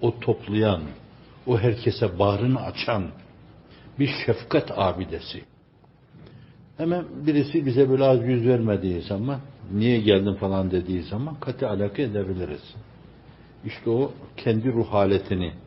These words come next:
kendi karakterini orada, kendi mualla, mübeccel tabiatını aksettirmeli. Aksettirme adına, "En tesile men kata'ake." Sen katı sıla yapana karşı da sılada bulunmandır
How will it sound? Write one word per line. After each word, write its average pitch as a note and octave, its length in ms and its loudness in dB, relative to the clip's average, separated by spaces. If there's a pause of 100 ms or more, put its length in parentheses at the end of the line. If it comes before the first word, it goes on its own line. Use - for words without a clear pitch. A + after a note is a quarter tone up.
(420)
kendi A2+ 380 2
karakterini F#2+ 720 2
orada, F#2 380 -4 (540)
kendi A#2 500 2 (260)
mualla, G#2+ 800 2 (720)
mübeccel A2 760 2
tabiatını G2+ 680 -2
aksettirmeli. E2+ 800 -14 (840)
Aksettirme G#2 600 0
adına, A2+ 360 -2
"En A#2 200 0
tesile A2 460 -4
men F#2+ 240 -4
kata'ake." - 560 -14 (760)
Sen C#3+ 480 2 (400)
katı C3+ 320 2
sıla A2 300 4
yapana G#2+ 420 2
karşı G#2 360 -4
da C3+ 100 -2
sılada G#2+ 580 0
bulunmandır F#2+ 560 -2